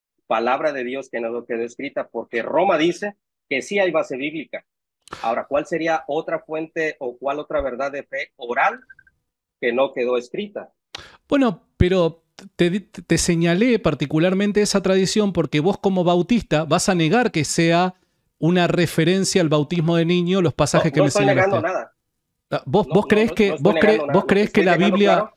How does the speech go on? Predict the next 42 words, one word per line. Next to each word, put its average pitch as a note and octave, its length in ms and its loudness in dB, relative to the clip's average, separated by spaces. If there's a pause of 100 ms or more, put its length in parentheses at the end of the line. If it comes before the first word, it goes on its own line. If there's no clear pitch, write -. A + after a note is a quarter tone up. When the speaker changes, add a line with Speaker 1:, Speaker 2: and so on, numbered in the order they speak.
(160)
Speaker 2:
vos E3+ 160 2
creés G3+ 180 2
que F#3+ 120 2
la E3+ 120 2
Biblia F3+ 360 2
habla F#3 200 2
de D#3 80 4
bautismos D#3+ 460 2
para C#3 240 2
niños, F#3 560 0
de C3 120 2
niños? G3+ 500 0 (1900)
Speaker 1:
No, C3+ 300 -2 (280)
ese D#3+ 280 -4
no E3+ 100 -4
es F3 100 -6
el E3 120 -8
pu-, F3+ 180 -8 (400)
punto. D3 280 -10 (140)
El A#2 100 -18
punto D3+ 240 -10
es - 20 -4
la D#3 100 -2
tradición. B2 540 -6 (380)
Y B2+ 100 -6
no - 80 -2
Speaker 2:
Claro. G#3 200 4
Speaker 1:
estoy F3+ 140 4
negando D3+ 240 -4
ni C#3+ 100 -8
refutando A#2+ 480 -10
el B2 60 -6
bautismo A#2+ 400 -6
de A#2+ 60 -2
niños. C#3+ 360 -6
Lo C3+ 180 -4
que B2+ 60 -8
estoy D3+ 180 -4
hablando D#3+ 300 0
es C#3+ 80 -8
de C#3+ 160 -2
eso, A2 300 -12